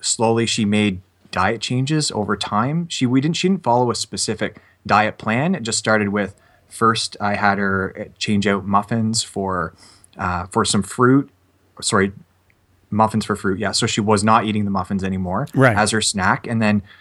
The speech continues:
Speaker 1: she was making, uh, foods with a lot of, uh, heavy, uh, butters and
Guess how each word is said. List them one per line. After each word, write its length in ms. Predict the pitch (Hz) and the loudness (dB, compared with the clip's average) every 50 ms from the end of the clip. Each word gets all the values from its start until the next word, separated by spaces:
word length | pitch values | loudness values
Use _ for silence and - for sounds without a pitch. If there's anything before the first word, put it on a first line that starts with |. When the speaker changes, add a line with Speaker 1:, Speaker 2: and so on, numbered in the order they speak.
| - _ _ | -20 _ _
Speaker 1:
she 180 | - - 123 120 | -2 2 2 2
was 120 | 117 98 | 2 2
making, 580 | 104 110 110 107 113 113 110 107 104 101 101 - - | 2 2 2 2 2 0 2 2 2 0 -2 -4 -4
uh, 180 | 98 98 98 | -2 -2 -2
foods 340 | 95 - - 104 107 107 - | -4 -4 -2 -2 -2 -2 -2
with 100 | 104 95 | -4 -4
a 40 | 101 | 0
lot 260 | 95 101 101 98 98 | 2 4 4 4 4
of, 340 | 98 98 95 95 95 - - _ _ _ _ _ - | 2 0 -2 -4 -6 -12 -18 _ _ _ _ _ -16
uh, 160 | - 85 90 | -14 -14 -14
heavy, 720 | 90 - - - 113 104 113 110 107 104 101 98 101 90 - | -12 -6 -4 -2 0 0 0 0 2 0 0 -2 -4 -6 -8
uh, 240 | 95 92 90 87 87 | -8 -6 -6 -6 -6
butters 640 | 87 - - 101 101 101 101 101 101 101 95 - 101 | -2 2 2 4 4 2 2 0 0 -2 -2 -4 -6
and 220 | 98 95 95 | -6 -8 -8